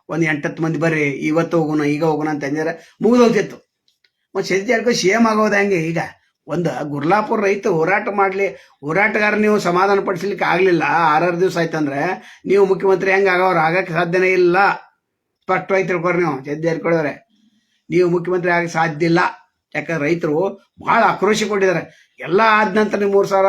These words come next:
ಐದ್ನೂರು ಕೊಟ್ರು ನಿಮ್ಮ ಮೇಲೆ ಸಿಟ್ಟು ಇರೋದನ್ನ. ಮತ್ತೆ ಸಕ್ಕರೆ ಫ್ಯಾಕ್ಟರಿ ಮಾಲೀಕರು ಇಲ್ಲಿ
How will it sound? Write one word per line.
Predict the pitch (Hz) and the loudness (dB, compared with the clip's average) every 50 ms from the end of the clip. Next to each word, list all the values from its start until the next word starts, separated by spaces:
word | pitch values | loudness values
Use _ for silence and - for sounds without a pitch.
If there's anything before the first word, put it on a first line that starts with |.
| 196 196 | 4 2
ಐದ್ನೂರು | 185 180 165 165 185 190 175 165 | 2 0 0 0 0 0 0 -2
ಕೊಟ್ರು | 190 170 - 180 185 202 226 208 170 - - _ _ _ - | -4 -4 -2 -2 0 0 0 0 -2 -6 -10 _ _ _ -4
ನಿಮ್ಮ | 175 185 185 | -2 0 0
ಮೇಲೆ | 196 190 185 | 0 0 0
ಸಿಟ್ಟು | 185 196 180 165 185 | -2 -2 -2 0 0
ಇರೋದನ್ನ. | 180 190 190 190 190 190 185 180 - - _ _ _ _ _ _ _ _ _ _ _ _ _ _ _ _ - | 2 2 2 2 2 2 0 0 -2 -8 _ _ _ _ _ _ _ _ _ _ _ _ _ _ _ _ -10
ಮತ್ತೆ | 185 170 170 | -8 -6 -6
ಸಕ್ಕರೆ | 160 - 233 254 240 | -4 -2 0 0 0
ಫ್ಯಾಕ್ಟರಿ | 247 226 226 - 226 226 | 0 -2 -2 -2 -2 -2
ಮಾಲೀಕರು | 196 175 170 185 185 170 165 156 151 160 180 - - - _ _ _ - | 0 0 0 0 -2 -2 -4 -4 -4 -4 -4 -6 -8 -12 _ _ _ -2
ಇಲ್ಲಿ | 175 175 175 185 190 208 214 220 - - _ | -2 0 2 2 2 2 2 0 -4 -10 _